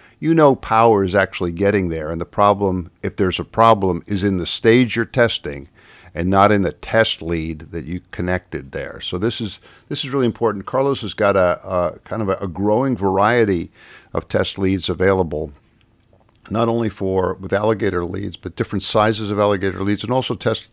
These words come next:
the kind of test leads that you'd want to connect an oscilloscope up to or something like that. All, all of his, his products are available, and you could see them on his, um, on his eBay site.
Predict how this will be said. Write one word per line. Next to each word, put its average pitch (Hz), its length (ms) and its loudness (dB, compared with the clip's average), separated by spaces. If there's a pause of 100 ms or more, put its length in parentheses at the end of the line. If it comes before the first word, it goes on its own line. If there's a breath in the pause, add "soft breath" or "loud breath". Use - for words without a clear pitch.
the - 80 -12
kind 131 160 -2
of 120 60 -2
test - 260 -2
leads 107 220 -2
that 87 100 -6
you'd 90 140 -6
want 95 360 0 (1040 loud breath)
to 113 120 -2
connect 113 320 2
an 98 60 0
oscilloscope 104 720 0
up 95 240 -2
to 101 280 0
or 85 80 -2
something 90 260 -4
like 90 180 -2
that. 87 260 2 (480 loud breath)
All, 139 480 2
all 139 220 6
of 147 80 4
his, 123 320 -2
his 104 160 -6
products 117 440 2
are 92 100 0
available, 107 680 0
and 90 300 -6 (180)
you 95 120 -8
could 90 160 -8
see - 240 -4
them 113 340 -2
on 95 280 -4
his, 92 640 -2
um, 87 400 -2 (460)
on 95 240 -2
his 92 300 -6
eBay 95 720 4
site. 92 440 0